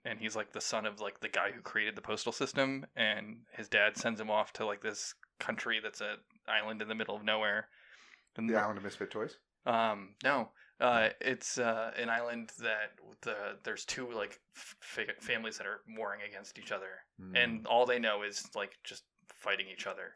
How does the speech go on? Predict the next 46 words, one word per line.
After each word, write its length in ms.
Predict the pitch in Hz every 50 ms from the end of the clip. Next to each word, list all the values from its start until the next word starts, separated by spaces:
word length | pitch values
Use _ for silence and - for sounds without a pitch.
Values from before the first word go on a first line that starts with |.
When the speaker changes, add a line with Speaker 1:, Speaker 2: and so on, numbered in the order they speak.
| - -
Speaker 2:
Oh, 60 | - 87
so 100 | 85 -
he 60 | 90
has 80 | 85
to 80 | 92 98
bring 180 | - 98 95 90
them 140 | 87 85
together 480 | - 92 - 92 90 85 82 85 85 - _ _ _ _ _
with 100 | 104 117
Speaker 1:
And 80 | 127
Speaker 2:
the 60 | 120 -
Speaker 1:
so 160 | - 123 117
he 80 | 113
Speaker 2:
spirit 180 | 110 - 120 120
of 60 | 117 110
Christmas. 360 | 113 113 - - - - -
Speaker 1:
goes, 140 | - 131 139
yeah, 240 | 135 120 110 104
and 120 | 101 110 113
then 120 | 113 110
he, 140 | 110 - 123
like, 200 | 113 107 107 - - 117 110 104
meets 240 | 113 117 113 - -
this 200 | 120 107 - - _ _ _ _
crotchety 400 | - - 113 110 - - 123 123
old 160 | 123 117 117
man 220 | 113 107 101 110 107
who 180 | 101 110 113
lives, 520 | 110 110 110 110 - - - - - - - _
like, 280 | - 117 101 104 - - - _ _ _ _ -
at 160 | 110 104 -
the 80 | 113
top, 360 | - - 117 107 110 107 - - - -
and 320 | - 117 110 107 101 101 104
he's 240 | 104 107 104 101 -
an 160 | 104 104 104
old 200 | 101 107 110 123
woodmaker, 640 | 113 113 113 113 110 101 101 - 113 110 110 107
but 160 | - 104 101
he 120 | 98 107 104
just 180 | 92 98 -
makes 380 | 107 107 107 - - - - - _ _ _ _ _ _ _ -
stuff 640 | - - - 123 110 104 101 - - - - - - _ _ _ _ _ - _
to, 140 | - - 117
like, 300 | 107 101 101 101 - - _ _ _ _ _ _ _ _ _ _ _ _ _ _ 131 120 120
uh, 340 | 120 110 104 101 95 -